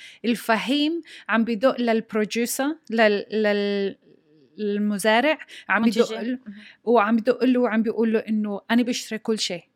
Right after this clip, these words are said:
Speaker 1: لا تبيع لحد غيري، ب-، بيعوا كله إلي."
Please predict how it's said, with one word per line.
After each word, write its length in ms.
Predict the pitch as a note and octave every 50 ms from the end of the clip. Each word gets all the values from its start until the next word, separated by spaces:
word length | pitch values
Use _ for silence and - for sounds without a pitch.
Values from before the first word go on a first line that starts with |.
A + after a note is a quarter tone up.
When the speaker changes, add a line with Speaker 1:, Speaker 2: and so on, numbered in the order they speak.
| _ _ _ _ _ _
Speaker 1:
لا 160 | G#3+ A#3 B3
تبيع 320 | A#3+ - A3 B3+ C4 A#3+
لحد 340 | G#3+ A3 G#3+ - - A3+ A3
غيري، 400 | A3+ G#3+ A3 G#3+ A3 G#3 A3 A3+
ب-، 220 | G#3 F#3+ A3+ - - _ _
بيعوا 300 | F#3+ F#3 A3+ G#3+ A3+ A#3
كله 360 | A#3 - A3+ G#3+ G#3 G#3 G3+ - -
إلي." 260 | G3+ F#3+ F3 F3